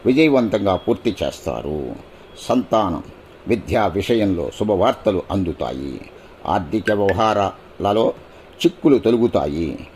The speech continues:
ఇతరుల నుంచి రావలసిన సొమ్ము సకాలంలో చేతికి అందుతుంది. భూమి వివాదాలు పరిష్కార దశకు చేరుకుంటాయి.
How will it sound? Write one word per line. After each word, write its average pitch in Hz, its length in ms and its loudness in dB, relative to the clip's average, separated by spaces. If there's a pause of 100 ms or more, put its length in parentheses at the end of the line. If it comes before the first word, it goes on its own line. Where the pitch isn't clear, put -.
(220)
ఇతరుల 127 380 4
నుంచి 127 380 4 (420)
రావలసిన 104 540 2
సొమ్ము 175 420 0 (300)
సకాలంలో 127 640 4
చేతికి - 440 -2 (140)
అందుతుంది. 80 880 -2 (640)
భూమి 123 260 6
వివాదాలు 107 720 4 (140)
పరిష్కార 110 720 0
దశకు - 300 -2 (380)
చేరుకుంటాయి. 82 960 0